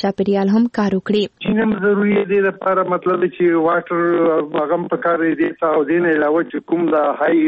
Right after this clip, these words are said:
Speaker 2: ریسک پاپولیشن دی، مایګریشن کېږي. اوس فرض کړه که افغانستان نه موږ ته کېږي که نه، پکتیا کې اوس هم تقریبا پنځه شپږ کیسه راغلي چې دا زموږ وزیرستان سره اټیچ دی که نه. ادرویز موږ خو انشاءالله خپل میشن کې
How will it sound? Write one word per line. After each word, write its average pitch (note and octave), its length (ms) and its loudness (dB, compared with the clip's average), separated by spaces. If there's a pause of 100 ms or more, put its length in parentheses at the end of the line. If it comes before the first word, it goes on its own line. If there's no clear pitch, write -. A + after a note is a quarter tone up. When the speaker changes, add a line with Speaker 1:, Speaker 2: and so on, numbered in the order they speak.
(120)
Speaker 2:
ریسک D#3+ 180 -2 (160)
پاپولیشن D3+ 640 -2
دی، D#3+ 120 2 (680)
مایګریشن C#3 640 -2
کېږي. D3 260 -2
اوس - 160 -6
فرض D3+ 240 0
کړه C#3+ 160 -2
که - 140 -2
افغانستان D3 580 -2
نه D3 100 2
موږ C#3 160 2
ته D3+ 160 0
کېږي C3+ 320 -4
که C3 140 -2
نه، F#3+ 80 0 (420)
پکتیا D#3+ 300 -2
کې D#3 200 -4
اوس D#3+ 180 -2
هم D#3 160 2
تقریبا D3 360 0 (100)
پنځه C#3 240 2
شپږ - 280 -4
کیسه - 280 -2
راغلي C3+ 320 0
چې D3 120 -8
دا C3+ 80 0 (120)
زموږ C#3+ 180 0 (100)
وزیرستان B2+ 580 -2
سره C#3 200 2
اټیچ - 280 -2 (100)
دی A#2+ 160 2
که C3 100 -2
نه. F3+ 60 0 (600)
ادرویز D3+ 480 0
موږ D#3+ 180 0
خو D3+ 100 2 (100)
انشاءالله C3+ 480 -2
خپل C#3+ 240 -2
میشن C#3 240 -4
کې B2+ 120 -14